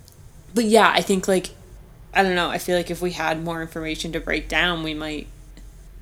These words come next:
throw Hufflepuff in the mix.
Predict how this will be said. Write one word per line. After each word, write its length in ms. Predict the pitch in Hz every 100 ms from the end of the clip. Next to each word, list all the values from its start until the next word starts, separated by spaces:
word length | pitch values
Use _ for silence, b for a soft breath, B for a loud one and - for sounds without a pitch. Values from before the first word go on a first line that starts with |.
| - - - - - -
throw 340 | - 160 160
Hufflepuff 640 | 151 156 170 170 - -
in 140 | 170 165
the 100 | 170
mix. 640 | 185 214 226 - - -